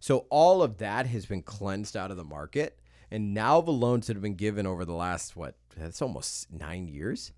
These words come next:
have been, like, super good loan. Like, perfect example, if you're sixty-five and you wanna buy a home in America,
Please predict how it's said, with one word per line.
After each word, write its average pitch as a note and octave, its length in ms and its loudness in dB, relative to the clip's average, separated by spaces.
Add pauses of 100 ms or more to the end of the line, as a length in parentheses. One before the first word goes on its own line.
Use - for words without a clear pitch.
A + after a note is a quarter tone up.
(280)
have G#2+ 300 -2
been, G#2 340 -2
like, F2+ 500 -4
super - 920 -2
good F2 200 -4
loan. D#2+ 200 -4
Like, G#2+ 120 -4
perfect F#3+ 220 6
example, C#3+ 400 -2
if F2 140 -8
you're G3 80 2
sixty-five D#3 880 0
and A2 140 -2
you A#2 80 0
wanna D3 100 0
buy A#2+ 200 2
a B2 40 2
home B2 240 -2
in A#2 80 -2
America, F2 540 -4